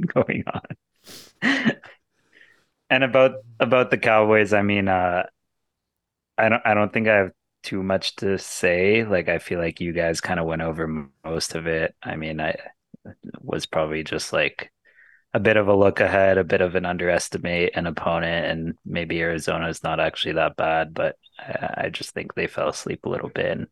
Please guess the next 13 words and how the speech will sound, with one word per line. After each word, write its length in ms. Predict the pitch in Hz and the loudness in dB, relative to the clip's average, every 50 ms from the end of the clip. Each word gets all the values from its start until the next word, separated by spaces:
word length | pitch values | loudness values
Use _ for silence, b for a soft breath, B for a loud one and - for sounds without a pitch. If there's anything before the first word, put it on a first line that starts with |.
| _ | _
it 80 | - 110 | 0 4
was 140 | 110 107 101 | 4 4 4
disappointing, 680 | 90 107 92 - 82 - - - 92 90 87 85 85 | 4 2 2 0 -2 -2 0 0 2 0 0 -2 -2
but 80 | 82 82 | -2 0
it's 320 | 80 - - _ - - | -2 -2 -4 _ -8 -4
not 180 | - 90 85 - | -2 -2 -2 -2
the 100 | - 85 | -2 -4
end 100 | 85 - | -4 -4
of 120 | 82 80 90 | -6 -6 -6
the 100 | 92 85 | -4 -2
world 260 | 82 - 82 78 - | -2 -2 -2 -2 -4
to 120 | - - | -8 -10
me. 200 | 80 - - - | -8 -8 -8 -10